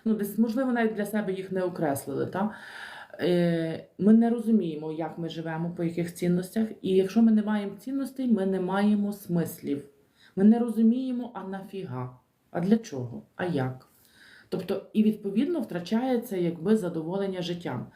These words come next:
Бо задоволення життям, воно приходить не від того, що ти маєш, а від того, ким ти себе відчуваєш. Як ти себе відчуваєш кожен день. Бо можна мати все і бути нещасливим, там, нещасним. А можна мати,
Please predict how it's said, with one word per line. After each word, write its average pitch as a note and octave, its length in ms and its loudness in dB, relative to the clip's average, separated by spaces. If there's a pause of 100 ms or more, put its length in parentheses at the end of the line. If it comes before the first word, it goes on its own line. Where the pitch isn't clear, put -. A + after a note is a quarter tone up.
(340)
Бо F3+ 80 0
задоволення A3 640 4
життям, A#3+ 440 -6
воно G#3 200 -2
приходить G3+ 520 -4
не G#3 240 4
від A#3 200 -4
того, F#3+ 260 -4
що F3 220 -6
ти F3 140 -4
маєш, C#3 640 -4 (440)
а E3 120 -2
від E3 220 -2
того, A3 240 0
ким F#3 240 -6
ти F3 100 -8
себе E3+ 280 -2
відчуваєш. C#3+ 880 -6 (440)
Як F#3 360 -4
ти D#3+ 100 -8
себе D3 300 -6
відчуваєш C3+ 560 -2
кожен B2+ 380 -2
день. B2 220 -4 (340)
Бо E3+ 80 -2
можна G#3+ 360 4
мати G#3 280 -6
все B3+ 420 -10
і - 60 -10
бути F#3 260 -8
нещасливим, F3 720 -2
там, C3+ 160 -4
нещасним. C#3+ 600 -4 (1400)
А F3 100 0
можна A3 580 4 (360)
мати, F3 520 2